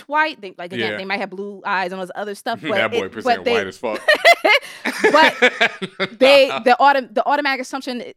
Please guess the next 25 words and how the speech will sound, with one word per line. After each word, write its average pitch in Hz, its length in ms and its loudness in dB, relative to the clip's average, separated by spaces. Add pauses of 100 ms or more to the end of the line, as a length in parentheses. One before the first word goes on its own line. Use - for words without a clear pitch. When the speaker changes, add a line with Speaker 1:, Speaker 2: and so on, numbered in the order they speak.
(160)
Speaker 1:
that 226 220 -4
typically 277 540 -2
is 175 80 -8
made, 170 160 -8
not, 185 240 -2
and 180 160 -10
again, 262 420 -2
there 190 140 -2
are 196 80 -2
nuances, 220 480 -6
but 180 140 -12
it's 175 120 -16
typically 262 320 -14
made 202 120 -12
is 180 80 -16
that 170 120 -14
they're 175 140 -12
Japanese, 175 420 -14
or 170 60 -12
that's 202 140 -8
supposed 359 560 -4
to 285 80 -6
be 185 240 -10
the 170 160 -12
assumption. 165 460 -14